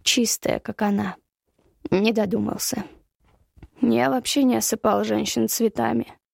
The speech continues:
Мне казалось, ценные подарки важнее.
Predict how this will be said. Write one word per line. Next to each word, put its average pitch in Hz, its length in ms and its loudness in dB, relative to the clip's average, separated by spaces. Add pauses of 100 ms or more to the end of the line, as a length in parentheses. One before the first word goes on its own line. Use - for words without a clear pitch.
(400)
Мне 233 380 2
казалось, 247 680 0 (580)
ценные 226 460 2
подарки 214 540 -2
важнее. 214 640 0